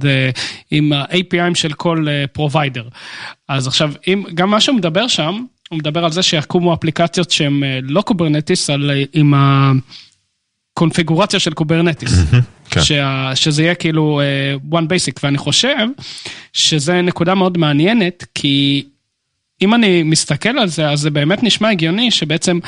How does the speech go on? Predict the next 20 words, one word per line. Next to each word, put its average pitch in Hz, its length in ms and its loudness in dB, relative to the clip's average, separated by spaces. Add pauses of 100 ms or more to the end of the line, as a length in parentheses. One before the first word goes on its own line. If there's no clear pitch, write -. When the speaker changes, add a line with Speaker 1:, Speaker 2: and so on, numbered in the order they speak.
(500)
Speaker 1:
הניהול 170 680 4
של 226 200 2
הקלאוד 208 360 0
שלך, 165 320 -2
זה 160 140 0
יהפוך 190 300 -2
להיות 175 180 -2
סינטקס 185 420 -2
לניהול 160 300 2
של 147 260 -2
A - 60 -6 (240)
W 180 420 2
S - 160 -4
או 143 380 -2
גוגל 170 360 0
קלאוד 165 560 -2
או 135 260 -6
Azure 147 400 0
וכל 156 280 -2
האלה, 147 220 -4